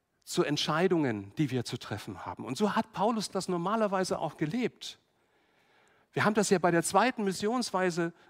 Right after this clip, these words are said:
Reise gesehen. Er hat unter oder mit dem Wort Gottes verantwortlich Entscheidungen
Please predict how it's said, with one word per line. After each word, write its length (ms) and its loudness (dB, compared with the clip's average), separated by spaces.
Reise 360 2
gesehen. 460 0
Er 220 -2
hat 200 0
unter 440 4
oder 200 4
mit 280 2
dem 220 2
Wort 260 0
Gottes 360 0
verantwortlich 840 2
Entscheidungen 840 0